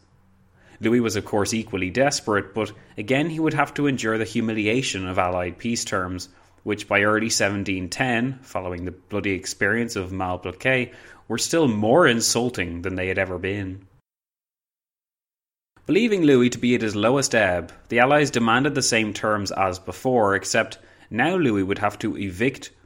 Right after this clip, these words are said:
Philip from Spain without Allied help. In short, this meant that Louis would declare war on his grandson as the Allies looked on.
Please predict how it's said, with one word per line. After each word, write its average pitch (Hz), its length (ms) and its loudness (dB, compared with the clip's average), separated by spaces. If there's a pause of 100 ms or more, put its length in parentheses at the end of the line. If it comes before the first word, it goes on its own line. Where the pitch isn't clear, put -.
Philip 104 460 -4
from 120 360 2
Spain 95 560 -2 (120)
without 101 640 -2 (140)
Allied 85 360 -8
help. 98 320 -4 (440)
In 123 100 -2
short, 143 380 0
this 117 200 0
meant 131 360 0
that 107 120 0
Louis 120 200 2
would 113 140 -2
declare 113 360 0
war 110 400 2
on 131 120 2
his 120 180 -6
grandson 107 880 -4 (200)
as - 120 -10
the 101 120 0
Allies 90 380 0
looked 87 240 -10
on. 90 320 -8